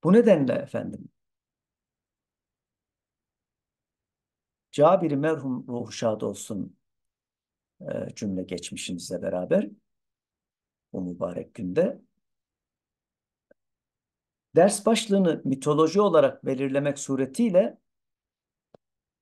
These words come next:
bize imada bulundu ki işte Mehdi gelecek, bizi kurtaracak, İsa inecek, şöyle olacak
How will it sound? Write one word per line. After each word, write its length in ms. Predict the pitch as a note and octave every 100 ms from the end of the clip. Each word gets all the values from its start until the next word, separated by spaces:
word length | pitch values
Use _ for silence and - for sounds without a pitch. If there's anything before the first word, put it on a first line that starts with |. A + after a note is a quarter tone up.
| _ _ _ _ _ _ A#2+
bize 340 | A#2 C#3+ E3
imada 560 | D3+ D3 D3+ D3+ E3 D#3
bulundu 420 | D#3+ F3+ F#3 -
ki 280 | F#3+ A#3 - _ _ _ _ _ _ _ _ _ _ _ _ _ _ _ _ _ _ _ _ _ _ _ _ _ _ _ _ _ _ _ _ _ _ _ _ _ _ _ _ _ -
işte 300 | - - D#3+
Mehdi 440 | D#3 F#3 F3+ A3
gelecek, 500 | G#3 G#3+ F#3+ G#3+ G#3+
bizi 240 | G3 F#3+ G#3
kurtaracak, 720 | G3 G3 G#3 G#3 G#3+ G#3+ -
İsa 460 | F#3 F3+ - G3+ G#3
inecek, 460 | G3+ G3+ G3 G#3+
şöyle 320 | - G3 G#3
olacak 460 | G#3 G3+ F3+ G#3